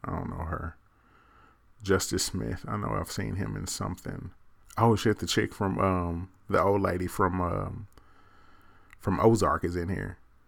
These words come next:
Grace Zan-, Zabriskie.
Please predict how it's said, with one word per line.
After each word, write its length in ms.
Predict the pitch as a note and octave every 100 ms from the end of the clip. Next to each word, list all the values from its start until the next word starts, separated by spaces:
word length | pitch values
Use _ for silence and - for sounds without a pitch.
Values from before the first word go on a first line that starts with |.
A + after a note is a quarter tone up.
| - - _ -
Grace 500 | F#2+ F#2 F#2 - - G2
Zan-, 340 | F#2 F#2+ F2+ - F#2
Zabriskie. 960 | F2 F#2 F2 E2+ F2+ - - A#2 A2+